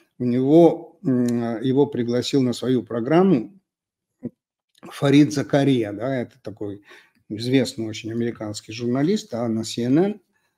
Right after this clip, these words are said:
да, и он ему задает вопрос, а Дугласу семьдесят девять лет, а, значит, он ему задает вопрос, а вот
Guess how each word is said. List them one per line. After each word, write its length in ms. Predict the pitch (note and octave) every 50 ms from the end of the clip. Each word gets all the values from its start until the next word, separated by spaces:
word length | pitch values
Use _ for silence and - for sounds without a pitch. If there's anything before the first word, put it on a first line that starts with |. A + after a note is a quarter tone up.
| _ -
да, 240 | - A#2 A#2 A#2+ -
и 140 | - B2 B2+
он 220 | C3+ D3 D3+ D3+ C#3+
ему 200 | C3+ C3 C3+ C3+
задает 480 | A#2 A#2 A2+ G#2+ A2+ A#2+ C3+ C3+ C3 C3+
вопрос, 360 | C3 C3 C3 B2 A2+ - -
а 40 | A#2
Дугласу 460 | A2+ B2+ D3+ C#3+ C#3 C#3 C#3 - -
семьдесят 380 | A2 - C#3 C3 B2+ B2 A#2+ A#2+
девять 280 | B2 B2+ C3 B2 - -
лет, 200 | A#2 A2 G#2 - _ _ _ _ _ _ _ _ _ _ _ -
а, 180 | C3 C3 B2 A#2+
значит, 500 | B2 A#2+ B2+ B2+ B2 G#2+ A2+ A#2+ A#2 B2+
он 120 | C3+ C#3+ C#3+
ему 160 | C#3 C#3 C3+
задает 400 | B2 B2+ A#2+ B2 C3 C3 C3 B2+
вопрос, 480 | B2+ C3 B2+ - A#2+ A#2 A#2 G#2+ - - _ _ _ _ _ _ _
а 300 | - F3 C#3 C3 B2 A#2+ - _ _ _ _ _ _ _ _ _ _ -
вот 400 | C#3 C#3 B2+ G#2 - - -